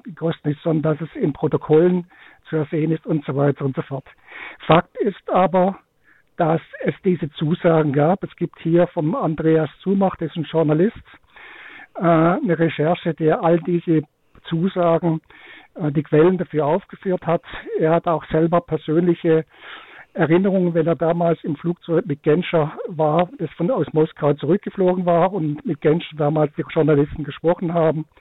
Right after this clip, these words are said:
All diese Dokumente werden aber, äh, oder all diese Aussagen werden von der herrschenden Politik momentan auch von den Medien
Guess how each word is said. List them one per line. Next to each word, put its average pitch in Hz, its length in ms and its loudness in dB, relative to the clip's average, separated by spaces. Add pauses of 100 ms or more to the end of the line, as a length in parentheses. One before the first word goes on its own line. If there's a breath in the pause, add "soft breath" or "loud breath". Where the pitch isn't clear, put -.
(640 loud breath)
All 180 280 2
diese 185 320 -2
Dokumente 165 680 0
werden 180 320 -2
aber, 156 440 -2 (120)
äh, 185 60 -4
oder 156 380 0
all 165 160 2
diese 165 540 0 (440 loud breath)
Aussagen 165 640 0
werden 165 160 0
von 147 240 -6
der 151 180 2
herrschenden 160 460 0
Politik 156 480 -4
momentan 151 520 0
auch 147 120 -4
von 151 160 0
den 151 140 2
Medien 175 400 2